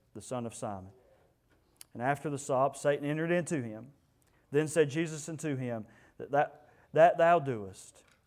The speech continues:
do quickly." Now no man at the table knew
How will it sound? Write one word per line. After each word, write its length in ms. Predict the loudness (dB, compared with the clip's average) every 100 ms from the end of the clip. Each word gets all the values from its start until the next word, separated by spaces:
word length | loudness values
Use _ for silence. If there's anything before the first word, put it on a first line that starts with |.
| -4
do 160 | -4
quickly." 460 | -4 -12 -12 -18 -20 _ _ _ _ _ _
Now 200 | 0 4
no 240 | 6 6
man 300 | 6 4 2
at 100 | 0
the 80 | -6
table 480 | 2 4 4 -2 -6 -18 -2
knew 360 | 4 4 2